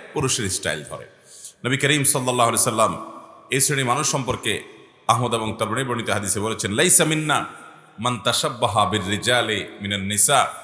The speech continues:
ওয়ালা মান তাশাব্বাহা বিন নিসা মিনার রিজাল", অর্থাৎ ওই সকল মহিলারা আমার উম্মত না, যে মহিলারা পুরুষদের বেশভূষা ধারণ করে, এবং ওই সকল পুরুষ আমার উম্মত নয়,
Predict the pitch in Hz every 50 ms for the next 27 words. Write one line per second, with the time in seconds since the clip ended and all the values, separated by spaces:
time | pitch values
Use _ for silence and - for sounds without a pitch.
0 | - - - - - - 92 110 113 117 113 107 107 110 104 101 - - 113 110
1 | - - 110 90 82 87 139 131 104 107 120 117 117 117 117 95 - - - -
2 | 87 104 95 95 98 101 92 - - 110 104 - - 101 90 95 90 87 80 78
3 | 85 85 73 101 98 98 92 82 73 69 - - - - - - - - - -
4 | - _ - 113 110 - 147 139 135 135 - - - - - - - - - -
5 | - - - _ _ _ _ _ _ _ _ _ _ _ _ _ _ - 165 185
6 | - - 202 180 190 190 185 165 160 165 180 190 220 220 220 202 180 165 160 160
7 | 156 156 151 143 139 135 135 131 - - 90 69 - - - - - - - -
8 | - - - - - _ _ _ _ _ _ _ _ _ _ _ _ _ - -
9 | 139 151 151 165 165 170 208 208 170 131 110 101 101 104 - - - - - 196
10 | 214 226 233 202 175 180 190 170 160 156 151 135 131 139 139 - 156 131 117 117
11 | 110 107 107 101 - 90 76 62 55 - - - - - - - - _ _ _
12 | _ _ - 117 127 131 127 127 - - 127 120 - 147 123 - 127 113 104 -
13 | - 185 220 226 - - - 202 180 165 160 151 147 143 139 139 127 - - 113
14 | 101 104 113